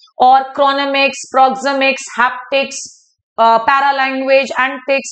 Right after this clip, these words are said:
वर्बोसिटी, म-, मॉर्फीम, ये सारे टर्म्स को कम्युनिकेशन के already कवर करवा दिए हैं। ये revision point of view से मैं सबसे important points को discuss कर रही हूँ, तो please,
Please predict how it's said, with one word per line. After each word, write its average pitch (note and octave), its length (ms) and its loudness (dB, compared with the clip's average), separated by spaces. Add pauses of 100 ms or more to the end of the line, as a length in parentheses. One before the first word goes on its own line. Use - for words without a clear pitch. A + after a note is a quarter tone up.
वर्बोसिटी, C4+ 680 0
म-, A#3 180 2
मॉर्फीम, A#3+ 520 0
ये C4 100 -2
सारे C4 320 2
टर्म्स C#4 360 -2
को C#4 120 -2
कम्युनिकेशन B3+ 640 -2
के C4 80 -2
already B3 420 2
कवर B3+ 220 0
करवा A#3+ 400 2
दिए G#3+ 260 -8
हैं। E3+ 200 -18 (540)
ये C4 120 4
revision C4 520 0
point D4 320 2
of D4 80 2
view C#4 240 -4
से D4 80 -2
मैं C#4+ 100 0
सबसे - 400 -4
important C#4 500 0
points C4 260 0
को C4 100 0
discuss A#3 500 -4
कर G#3+ 120 2
रही G3+ 240 -4
हूँ, F3+ 120 -8 (360)
तो B3+ 80 4
please, C4+ 600 2